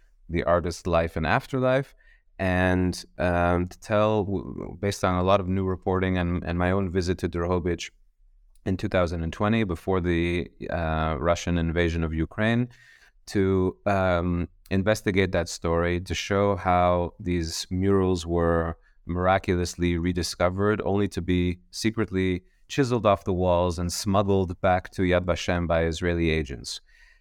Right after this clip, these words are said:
And, um, I really think that the scandal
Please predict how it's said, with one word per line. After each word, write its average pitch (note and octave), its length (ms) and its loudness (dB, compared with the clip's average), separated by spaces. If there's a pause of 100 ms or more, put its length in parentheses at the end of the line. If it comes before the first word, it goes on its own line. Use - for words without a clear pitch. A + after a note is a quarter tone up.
(160)
And, F2+ 640 2 (200)
um, F2 600 0
I E2 60 -2
really A2 260 0
think G2+ 380 -4
that F2 200 0
the E2+ 380 -2
scandal G#2+ 840 -2